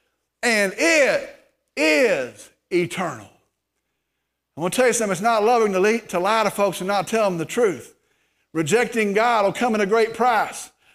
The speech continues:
Rejecting God and his Savior Jesus will come at a price, and it's eternal torment that will not end. Verse twelve. "And here is the perseverance of the saints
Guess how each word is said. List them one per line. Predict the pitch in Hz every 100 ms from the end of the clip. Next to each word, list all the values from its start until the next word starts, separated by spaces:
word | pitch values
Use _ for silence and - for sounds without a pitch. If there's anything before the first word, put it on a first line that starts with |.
| _
Rejecting | 170 160 247 220 240 208
God | 220 240 220
and | 208
his | 240
Savior | - 247 240 220
Jesus | 170 247 269 208 185
will | 196
come | 240
at | 233
a |
price, | - 240 277 240 202 - 320
and | 254 254
it's | 226 -
eternal | 240 - 302 349 339 302 - - 311 -
torment | 320 349 311 285 247 208
that | 240 220
will | 226 330 277 226 160 - - -
not | 185 254 214 151 123 - _ _ _
end. | 185 151 104 87 _ _ _ _ _ _ _ _ _
Verse | 160 185 -
twelve. | - 175 127 92 - _ _ _ _ _ _ _ _ _ _ _ _ _ _ _ _
"And | 147
here | 180 302 320
is | 269
the | 262
perseverance | 285 285 240 262 320 262
of | 233
the | 214
saints | 320 339 349 320 - -